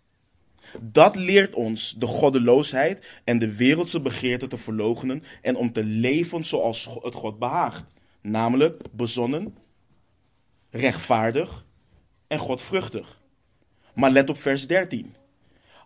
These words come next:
"Al die dingen doen we terwijl" wat? Die dingen doen we terwijl wij verwachten de zalige hoop en verschijning van de heerlijkheid van de grote God en onze zaligmaker. En hier ligt dus de nadruk op de genade.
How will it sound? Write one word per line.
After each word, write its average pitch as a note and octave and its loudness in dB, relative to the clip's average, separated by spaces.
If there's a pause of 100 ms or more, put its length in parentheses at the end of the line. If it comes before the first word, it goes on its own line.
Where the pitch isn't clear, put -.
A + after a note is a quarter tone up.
"Al A3 8
die G#3 2
dingen D3+ 4
doen C#3+ 2
we C#3+ 2
terwijl" D3 2
wat? E3+ -2 (1000)
Die B2 -4
dingen E3 4
doen E3+ 0
we F3+ 4 (220)
terwijl B2+ 4
wij B2 2
verwachten D3+ -2 (880)
de A#2 0
zalige C#3 4
hoop C#3 2
en C#3 -2
verschijning A#2 -4
van B2+ -4
de A#2+ -2
heerlijkheid A2+ -2
van A#2 -6
de A2+ -6
grote G#2+ -8
God A2+ -8
en G#2+ -8
onze A2+ -10
zaligmaker. A#2 -4 (680)
En C3+ -2
hier E3 0
ligt C#3+ -2
dus A#2+ -2
de B2 -2
nadruk B2 0 (360)
op D3+ 0
de C3+ -2
genade. E3 -2